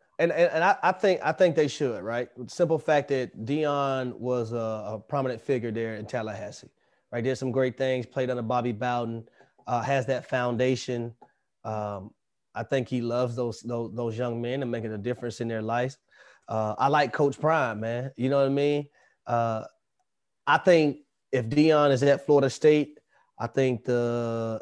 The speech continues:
I think the rest of college football better be worried because the kids that come out of the state of Florida and going to all these other schools now,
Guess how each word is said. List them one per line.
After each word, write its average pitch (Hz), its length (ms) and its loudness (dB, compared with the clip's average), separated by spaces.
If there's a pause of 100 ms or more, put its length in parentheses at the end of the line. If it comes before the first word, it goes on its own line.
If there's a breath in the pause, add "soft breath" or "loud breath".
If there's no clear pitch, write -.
(120)
I 120 60 -4
think 143 180 2
the 120 60 -2
rest 135 180 2
of 110 60 -10
college 127 240 2
football 127 520 2
better 120 220 0
be 123 140 -2
worried 120 400 2
because 123 240 -4
the 110 80 -4
kids 135 320 2
that 123 120 0
come 135 200 -2
out 123 100 0
of 120 60 -4
the 113 40 -4
state 127 220 0
of 117 100 -4
Florida 139 300 4
and 120 100 -2
going 127 200 0
to 123 120 -4
all 127 120 4
these 120 120 -2
other 135 140 2
schools 151 320 0
now, 156 280 0